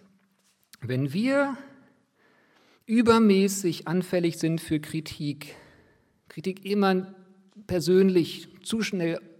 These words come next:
persönlich nehmen, oder wenn wir Angst haben, irgendwann könnte auffliegen, dass wir doch nicht so gut sind, wie es scheint, oder wenn unsere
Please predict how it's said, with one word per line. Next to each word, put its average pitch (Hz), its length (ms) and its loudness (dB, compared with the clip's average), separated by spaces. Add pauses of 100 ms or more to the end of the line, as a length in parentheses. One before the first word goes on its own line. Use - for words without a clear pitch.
(200)
persönlich 147 640 -4
nehmen, 107 320 -10 (1900)
oder 156 160 6
wenn 185 140 4
wir 180 140 4
Angst 220 460 0
haben, 180 480 2
irgendwann 190 400 6
könnte 196 380 0
auffliegen, 190 600 2
dass 170 200 -2
wir 180 60 -2
doch 180 180 0
nicht 185 160 2
so 175 100 2
gut 175 140 -4
sind, 175 160 -2
wie 165 80 -2
es 156 120 -4
scheint, 127 520 -10 (1400)
oder 156 140 2
wenn 175 140 4
unsere 175 320 2